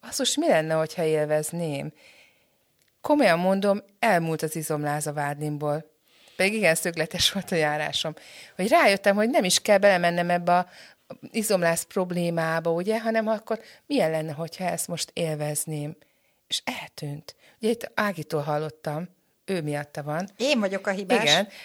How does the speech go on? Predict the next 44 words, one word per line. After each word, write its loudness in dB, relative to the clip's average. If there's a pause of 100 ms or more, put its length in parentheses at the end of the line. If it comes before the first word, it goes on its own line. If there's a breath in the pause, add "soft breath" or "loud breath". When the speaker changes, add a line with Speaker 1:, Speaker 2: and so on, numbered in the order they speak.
Speaker 1:
mert 8
hogy 10
ő 8
mondta 6
nekem, 2
hogy -2
a 2
fájdalom 4
és 2
a -2
gyönyörközpont -2
szinte 0
egy 2
helyen 0
van 0
az 0
agyba. 0 (140 loud breath)
Speaker 2:
Egy, -2
Speaker 1:
És 2
a 2
Speaker 2:
egymás -2
mellett -6
Speaker 1:
egy, 4
Speaker 2:
vannak. -4
Speaker 1:
igen, 0
egymás 2
mellett, 2
és 0
hogy -2 (280 loud breath)
oké, -2
akkor -2
mi 0
lenne, 2
hogyha -2
ezt -4
most -4
élvezném? -6 (1800 soft breath)
Hát, -14
hogy -2
mi 0
van, 4
hogyha 0
a 4
probléma, -2